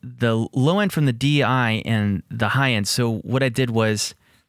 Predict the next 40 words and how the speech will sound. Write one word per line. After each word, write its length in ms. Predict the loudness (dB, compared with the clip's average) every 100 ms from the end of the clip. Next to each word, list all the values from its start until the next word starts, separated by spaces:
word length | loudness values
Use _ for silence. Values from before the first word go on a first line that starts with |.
| _ -4
we 120 | -2
could 160 | 0 -2
skip, 340 | 0 -2 0
uh, 220 | -2 0 -2
example 400 | -2 -2 0 0
eleven. 320 | 0 2 0
We'll 120 | 2
go 140 | 2
right 300 | 2 2 0
to 100 | -4 -8
twelve. 540 | -2 0 0 -2 -8 _ -20 _ _ _ _ -4
But 300 | 0 0 -4 _ _ _ -2
what 220 | -2 -2
twelve 380 | -2 0 0 -2
is, 420 | 0 0 0 -4 -10 _ _ _ _ _ _ _ _ -4
it 100 | -2
has, 520 | 0 0 0 -2 -2
um, 480 | -2 0 -2 -4 -6 _ _ _ -4
both 160 | -4 -2
the 80 | -4
D 260 | 0 0
I 380 | 0 0 -2 -6 _ -20 -20 _ _ -2
and 160 | 0
the 60 | 2
Dark 200 | 0 0
Glass 220 | -2 -2
plugin 420 | -2 -2 0 -2
combined. 720 | 0 -2 0 0 0 0 -4 -14 _ -20 _ -8
The 60 | -4
D 280 | 0 2
I 200 | 2 0
I 20 | -2
low 320 | -2 -2 -2
pass 320 | -2 -4 -4
filtered, 580 | -2 -2 0 -4 -6 -14 _ _ _ _ -8
so 120 | -2
I 60 | 0
got 260 | 0 -2 0
rid 180 | 0
of 440 | 0 -4 -10 -16